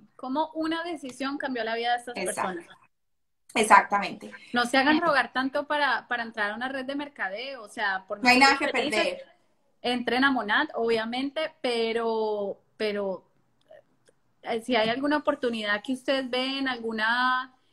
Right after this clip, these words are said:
Speaker 1: em, afinidad con una red de mercadeo, pues es súper chévere explorarlo, de verdad.
Speaker 2: Ujú.
Speaker 1: Porque
Speaker 2: Y
Speaker 1: ahí
Speaker 2: aprender
Speaker 1: te,
Speaker 2: a
Speaker 1: te,
Speaker 2: trabajarlo.
Speaker 1: te pones a prueba en muchas cosas, ¿no?
Speaker 2: Yo digo que, que esté donde usted se sienta cómoda,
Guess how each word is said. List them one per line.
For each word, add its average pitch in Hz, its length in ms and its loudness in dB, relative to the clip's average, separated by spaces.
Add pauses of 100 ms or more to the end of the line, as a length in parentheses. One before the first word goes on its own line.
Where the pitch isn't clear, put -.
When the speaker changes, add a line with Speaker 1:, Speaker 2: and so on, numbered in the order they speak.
(120)
Speaker 1:
em, 208 600 -4
afinidad 220 920 2
con 262 140 -4
una 226 180 -4
red 247 160 -4
de 269 80 -2
mercadeo, 269 680 -4
pues 214 240 -8
es 202 320 -10
súper 311 540 2
chévere 247 340 0
explorarlo, 208 720 2 (240)
de 214 140 -6
verdad. 202 380 -2
Speaker 2:
Ujú. 254 160 -4 (260)
Speaker 1:
Porque 294 240 2
Speaker 2:
Y - 20 10
Speaker 1:
ahí 254 80 12
Speaker 2:
aprender 247 320 6
Speaker 1:
te, 240 40 10
Speaker 2:
a 240 120 12
Speaker 1:
te, 294 60 2
Speaker 2:
trabajarlo. 233 560 6
Speaker 1:
te - 40 -16
pones 302 300 2
a 320 140 0
prueba 247 480 -2 (200)
en 226 120 -10
muchas 254 300 -10
cosas, 277 360 2
¿no? 302 200 -2 (800)
Speaker 2:
Yo 262 140 -4
digo 320 320 -2
que, 311 400 -6
que 233 500 -4
esté 262 380 2
donde 320 260 4
usted 247 220 -4
se 254 80 0
sienta 262 340 0
cómoda, 190 600 -2